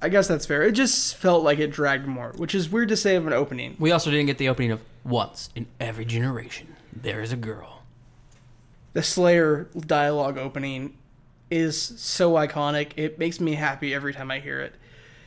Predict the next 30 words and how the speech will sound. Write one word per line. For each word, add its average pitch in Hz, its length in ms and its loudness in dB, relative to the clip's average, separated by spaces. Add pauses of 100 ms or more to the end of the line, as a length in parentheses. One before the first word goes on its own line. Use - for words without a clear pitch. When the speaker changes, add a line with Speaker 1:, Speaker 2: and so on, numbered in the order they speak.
(640)
Speaker 2:
So 233 140 2
my 233 160 4
final 160 280 4
thoughts 120 260 4
after 123 160 -4
this 117 100 0
first 117 280 -2
episode 117 260 -2
is, 117 160 -2 (400)
it's - 100 -16
not 220 200 -4 (120)
bad. 107 360 -4 (340)
It's - 100 -14
not 113 300 -2
good. 110 280 -4 (680)
Speaker 1:
I 233 140 6
actually 262 260 2
liked 156 320 2
it. 214 320 2 (680)
I 190 100 4
thought, 214 540 6 (1200)
I 262 100 6
was 311 100 6
a 302 40 4
little 294 180 6
confused 202 360 2
because 180 180 0
I've 226 100 2
always 285 200 4
heard 247 360 0